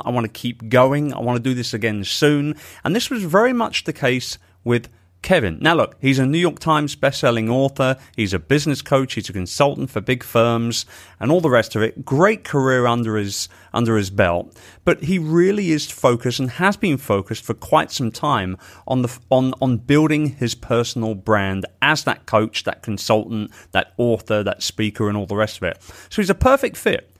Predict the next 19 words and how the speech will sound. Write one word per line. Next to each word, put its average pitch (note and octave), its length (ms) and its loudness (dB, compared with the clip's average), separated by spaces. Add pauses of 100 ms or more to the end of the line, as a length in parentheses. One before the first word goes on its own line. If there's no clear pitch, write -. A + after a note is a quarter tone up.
for - 160 -12
the B2+ 240 -2
Youpreneur B2 260 -2
F G#2+ 140 -4
M G2+ 180 -2
listener. G2 640 -2 (340)
But D#3+ 140 0
more A3+ 480 4
importantly, G2 1000 -2 (320)
he A#3+ 220 -4
drops D#3 480 -4
a B3 220 -4 (100)
ton A#3 760 -2 (100)
of A#2+ 140 0
value D3+ 380 2
bombs E2+ 480 -2 (140)
on A#2 160 2
this A2 180 -2
episode. F#2 640 0